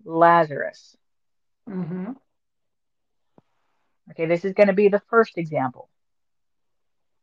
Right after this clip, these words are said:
Speaker 1: So as we see, you know, Lazarus was sick. He had lived in Bethany. He had two sisters, Mary and Martha. And if you remember Mary and Martha, these are the ones that,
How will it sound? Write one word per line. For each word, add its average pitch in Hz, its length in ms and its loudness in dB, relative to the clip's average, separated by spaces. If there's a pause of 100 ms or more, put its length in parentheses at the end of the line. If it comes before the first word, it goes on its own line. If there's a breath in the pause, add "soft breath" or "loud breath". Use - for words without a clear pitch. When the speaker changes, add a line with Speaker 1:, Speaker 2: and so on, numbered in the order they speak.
(1500)
Speaker 1:
So 175 80 -2
as 170 160 4
we 185 80 -2
see, 214 280 0
you 180 120 0
know, 170 120 4
Lazarus 175 460 4
was 202 120 -16
sick. 151 320 0 (580)
He 170 160 -8
had 160 320 2
lived 165 240 -2
in 185 100 -2
Bethany. 175 440 2
He 175 80 -8
had 156 180 -2
two - 160 -12
sisters, 170 440 -10
Mary 160 280 -4
and 180 80 -6
Martha. 151 440 -4 (1400)
And 160 280 -2
if 156 100 -6
you 170 100 -4
remember 165 320 0
Mary 165 240 -2
and 165 80 -8
Martha, 160 300 2
these 160 200 -6
are 156 40 -20
the 165 100 -2
ones 160 320 -2
that, 160 200 -2